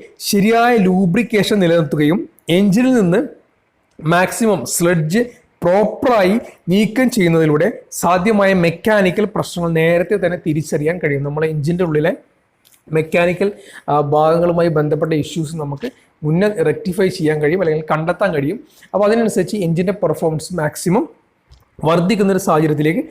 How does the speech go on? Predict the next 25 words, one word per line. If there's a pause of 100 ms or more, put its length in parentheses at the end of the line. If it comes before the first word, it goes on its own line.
(260)
ആ,
പോകും.
നമുക്ക്
എഞ്ചിൻ
ഓയിൽ, (180)
ആ, (300)
ഡിപ്സ്റ്റിക്ക്
ഉപയോഗിച്ച്
നമുക്ക് (300)
എഞ്ചിൻ
ഓയിലിൻ്റെ,
ആ,
അളവ്
നമുക്ക്
നോക്കാൻ
കഴിയും. (840)
അതുപോലെ
തന്നെ, (360)
ആ, (140)
ഓയിൽ
സമ്പിൻ്റെ, (360)
ആ,
അടിയിലായിട്ട്
ഡ്രെയിൻ (100)
പ്ലഗ്